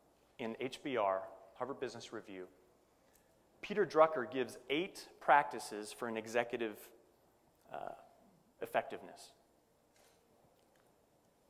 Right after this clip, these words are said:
And at the end of this article, he says, "I'm gonna elevate this to the level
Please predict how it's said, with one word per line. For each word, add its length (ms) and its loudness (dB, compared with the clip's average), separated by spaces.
And 80 -8
at 100 -10
the 160 -8
end 120 -4
of 60 0
this 200 -4
article, 420 4
he 200 -10
says, 640 -2
"I'm 100 6
gonna 160 4
elevate 540 4
this 260 2
to 120 -8
the 140 2
level 560 2